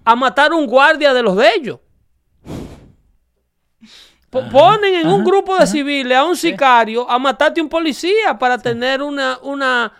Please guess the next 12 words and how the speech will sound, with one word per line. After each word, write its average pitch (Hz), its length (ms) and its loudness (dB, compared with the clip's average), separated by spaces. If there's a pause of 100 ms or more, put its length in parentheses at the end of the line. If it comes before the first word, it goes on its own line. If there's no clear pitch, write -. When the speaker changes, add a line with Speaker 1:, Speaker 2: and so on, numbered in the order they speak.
(160)
Speaker 1:
una 285 200 -4
excusa 302 440 0
de 285 100 4
retaliación 254 1040 -2
y 254 160 -2
ir 311 80 -2
a 285 60 0
matar 254 380 -2
diez 277 180 -6 (100)
a - 20 -2
un 254 100 -6
vecindario. 180 600 -8